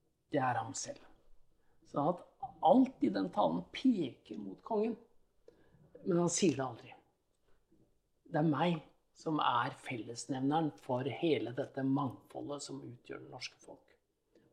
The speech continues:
Og vi skal ta vare på hverandre. Så enkelt kan en, eh,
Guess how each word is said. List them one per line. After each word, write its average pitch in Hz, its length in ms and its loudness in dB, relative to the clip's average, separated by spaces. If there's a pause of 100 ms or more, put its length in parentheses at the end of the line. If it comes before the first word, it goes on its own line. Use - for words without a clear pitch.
Og 139 120 -4
vi 117 100 -6
skal - 240 -8
ta 120 140 -6
vare 120 400 0
på - 180 -12
hverandre. 120 600 -6 (640)
Så 160 240 -2
enkelt 151 540 0
kan 139 340 0
en, 147 360 -2 (180)
eh, 147 520 -6